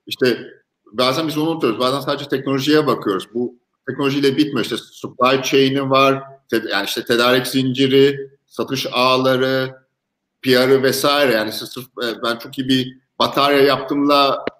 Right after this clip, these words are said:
çok iyi bir elektrikli araç olmuyorsun aslında. Yani evet, yani s-, ben senin gibiydim. Ben de çok inanmıyordum. Ee, biz, "Aa, ya, bakalım hani matrak bir şey." derken adam hakikaten bütün otomotiv endüstrisini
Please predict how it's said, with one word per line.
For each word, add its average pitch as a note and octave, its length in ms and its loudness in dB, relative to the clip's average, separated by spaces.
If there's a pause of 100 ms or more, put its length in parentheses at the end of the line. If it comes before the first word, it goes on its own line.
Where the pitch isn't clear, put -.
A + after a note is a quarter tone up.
(120)
çok C#3 220 -8
iyi C3+ 60 -2
bir C3+ 120 0
elektrikli C#3 380 -2
araç C3+ 300 0
olmuyorsun C3 560 -2
aslında. G#2+ 600 -8 (1400)
Yani C3+ 100 0
evet, D3+ 220 2
yani B2 300 0
s-, - 140 -10 (360)
ben A2+ 260 -2
senin D3 240 -2
gibiydim. A2 260 0
Ben A#2+ 140 0
de A2+ 40 -6
çok - 200 -10
inanmıyordum. G2+ 720 -2 (100)
Ee, A#2 220 -2
biz, B2+ 220 -2
"Aa, B2+ 240 0
ya, A2+ 340 -4
bakalım B2 340 0
hani G2 200 -2 (280)
matrak A#2+ 420 -2
bir - 60 -4
şey." G#2 300 2 (880)
derken B2+ 480 0
adam D3 400 2
hakikaten C3 760 -2
bütün D#3 640 -4
otomotiv A#2+ 460 -6
endüstrisini A#2 640 -6